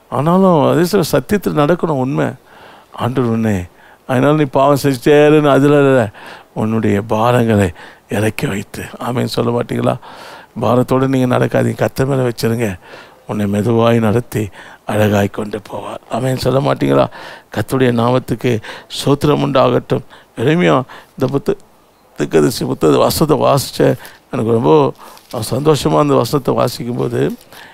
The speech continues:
எளிமையா தீர்க்கதரிசி புத்தகத்துல ஐம்பதாம் அதிகாரம் முப்பத்தி நாலாம் வசனத்தை வாசிக்கும்போது,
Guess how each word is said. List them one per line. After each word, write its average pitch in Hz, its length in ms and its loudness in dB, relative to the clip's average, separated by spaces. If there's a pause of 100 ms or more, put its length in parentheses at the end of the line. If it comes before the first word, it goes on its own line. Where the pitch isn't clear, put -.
(140)
எளிமையா 147 340 2
தீர்க்கதரிசி 131 520 0
புத்தகத்துல 127 760 -2 (1700)
ஐம்பதாம் 147 480 4
அதிகாரம் 131 380 4
முப்பத்தி 127 520 0 (400)
நாலாம் 135 420 4
வசனத்தை 123 380 0
வாசிக்கும்போது, 120 920 -2